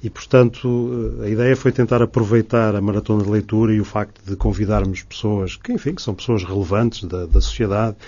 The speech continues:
do pensamento, da ciência até, para, eh, nos ajudarem a, a refletir um bocadinho sobre, sobre o futuro e, no fundo, também nos ajudarem a construir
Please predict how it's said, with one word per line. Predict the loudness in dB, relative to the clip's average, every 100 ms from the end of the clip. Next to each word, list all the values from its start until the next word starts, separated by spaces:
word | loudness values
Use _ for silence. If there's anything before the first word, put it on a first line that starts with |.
| -20 -14
do | -4
pensamento, | -2 0 2 2 6
da | 6
ciência | 6 6 4 2 -2
até, | -2 -4 -6 -20 -20 -20 -20 _
para, | 4 6
eh, | 6 4 2 4 4 4
nos | 2 4
ajudarem | 4 4 2 4 2
a, | 2
a | 0 -2 -4 -4 -6
refletir | -4 -2 0 2
um | 0
bocadinho | 0 0 0 -2
sobre, | -4 -4 -2 -2 -4 -4 -6
sobre | -4 -2 -4
o |
futuro | 2 2 2
e, | 0
no | 0
fundo, | 0 0 -2
também | -4 -4 -6 -8 -20 -20 -8
nos | -2 -2
ajudarem | -2 0 2 2 2
a |
construir | 2 -2 -2 -2 -2 -2